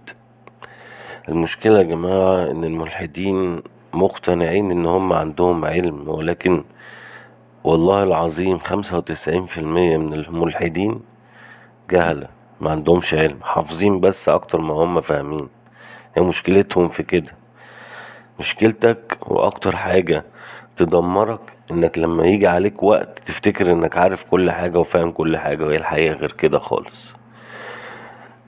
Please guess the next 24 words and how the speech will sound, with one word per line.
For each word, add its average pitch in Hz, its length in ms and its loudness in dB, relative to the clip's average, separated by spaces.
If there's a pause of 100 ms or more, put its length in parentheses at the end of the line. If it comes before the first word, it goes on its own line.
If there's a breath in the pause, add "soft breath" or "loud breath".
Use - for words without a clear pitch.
(300)
فأحد 117 380 0
الملحدين 98 540 0
يقولك: 98 400 4
"لأ، - 340 2
ما 78 120 -8
هو 85 200 4
أصل 107 300 0
الت-، - 640 -2
النشوء 87 460 4
والارتقاء 87 800 2
وأصل 90 460 0
الخلق 92 540 2 (140)
جه 95 460 0
من 90 280 2
التطور، 87 680 0 (120)
وإن 82 380 6
داروين 104 460 4 (680 loud breath)
قالك 104 340 2
إن 87 120 2
الإنسان 87 760 2 (380)
جه 120 160 4
من 104 260 -2
نتيجة 113 400 0
التطور". 98 680 -2